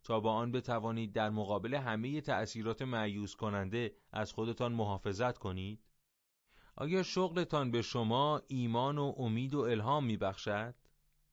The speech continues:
آیا شما از نیروهای معنوی کافی برای قوی نگه داشتن خود در آزاد نگه داشتن ذهنتان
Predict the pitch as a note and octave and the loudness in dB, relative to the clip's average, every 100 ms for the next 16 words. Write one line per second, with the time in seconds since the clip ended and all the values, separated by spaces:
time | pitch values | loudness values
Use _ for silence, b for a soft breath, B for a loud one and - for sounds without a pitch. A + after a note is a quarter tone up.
0 | _ _ _ _ _ _ _ _ _ _ | _ _ _ _ _ _ _ _ _ _
1 | G#2 G#2+ A#2 - G#2+ G#2 B2+ B2+ B B | -2 0 0 0 0 2 2 0 B B
2 | A2+ A#2 G#2+ A#2+ A2+ A2 C3+ D#3 D3 C#3 | 0 0 2 0 2 2 2 0 2 2
3 | A#2+ A#2 A2 D3 C#3+ C3 A2+ - D3 D3+ | 2 0 -2 -4 -2 2 2 2 -2 2
4 | A2+ A2 A#2+ C#3+ - A#2+ A2 A2+ A#2+ A2 | 4 4 4 0 0 2 2 0 -2 0
5 | A2+ G2+ A2 G2+ C3+ D3+ C3+ D3 D3 - | 0 0 -4 -2 -2 -2 -2 -2 -2 -2
6 | - b - G#2+ - - A#2 A2+ A2 G#2+ | -10 b -4 -2 0 0 2 2 0 0
7 | G#2+ G#2+ G#2 A2 G#2 B2 C#3 A2+ C3+ B2 | 0 0 0 -2 -2 -2 -2 -2 -2 -2
8 | B2+ A2 A2+ G#2 | -2 0 0 0